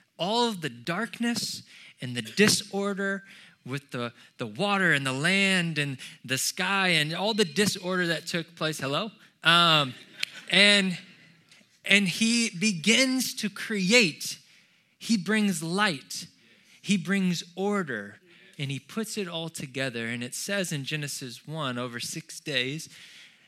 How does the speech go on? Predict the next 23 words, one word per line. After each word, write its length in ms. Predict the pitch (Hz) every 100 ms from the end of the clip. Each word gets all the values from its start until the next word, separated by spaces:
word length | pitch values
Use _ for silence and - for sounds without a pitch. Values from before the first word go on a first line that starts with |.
| _ _ -
that 120 | 147
he 160 | 131 160
does 400 | 139 156 147 -
all 260 | 147 175 214
of 140 | 208
this 320 | 175 165 - 151
work 760 | 127 160 196 139 - - - _ _ _ _ _ _ _ _ _ _ _ _ _ _ _ _ -
to 100 | 175
get 260 | 135 208 165
it 220 | 147 -
to 120 | 151
where 440 | 131 151 151 147 - _ _ _
he 340 | - 180 175
wants 500 | 160 123 135 120 -
it. 320 | 110 - - - _ _ _ _ _ _ _ -
And 140 | 117
by 160 | 127 120
day 280 | 117 160 160
seven, 760 | - - 208 156 120 110 120 _ _ _ _ _ _ _ _ _ _ - - - -
he 180 | 147
looks 360 | 135 160 - -
at 200 | 110 104
it 240 | 110 -